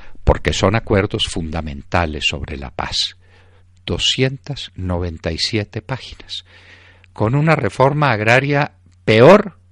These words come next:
que la que se inició aquí en mil novecientos sesenta y uno y que tuvimos que abandonar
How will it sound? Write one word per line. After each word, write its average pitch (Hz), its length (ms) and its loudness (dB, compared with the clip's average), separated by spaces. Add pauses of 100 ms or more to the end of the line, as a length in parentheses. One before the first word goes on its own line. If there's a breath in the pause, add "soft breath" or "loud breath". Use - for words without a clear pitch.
(140)
que 90 140 0
la 90 180 -2
que - 180 -4
se 95 220 0
inició 98 500 2
aquí 135 280 2
en 143 120 4
mil 104 140 -2
novecientos 101 640 2
sesenta 90 420 -2
y 92 60 2
uno 117 160 0
y 139 40 -2
que 101 140 0
tuvimos 104 420 -2
que 135 100 2
abandonar 98 640 2